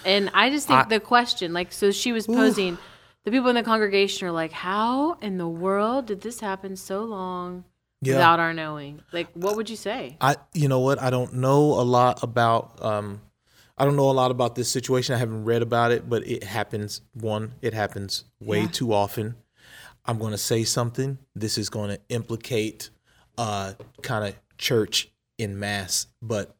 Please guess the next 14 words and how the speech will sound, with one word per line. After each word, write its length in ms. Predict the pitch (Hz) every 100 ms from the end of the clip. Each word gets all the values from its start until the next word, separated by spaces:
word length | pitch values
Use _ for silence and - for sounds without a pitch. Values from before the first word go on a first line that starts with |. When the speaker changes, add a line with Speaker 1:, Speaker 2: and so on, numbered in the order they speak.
| _ _ _ _ _ -
Speaker 2:
a 80 | 120
lot 400 | 104 107 107 117
of 140 | 127
the 100 | 139
times, 840 | 139 147 147 123 95 95 101 - - _ _ _ _ _ _ _ _ _
the 100 | -
pastors 880 | - - 117 113 - 123 117 120 104
or, 300 | 98 92 87 _ _ _ _ -
uh, 220 | 113 101
the 120 | 101
people 640 | 98 _ 147 135 139 131 117
who 180 | 131 117
end 240 | 143 117 113
up 200 | 110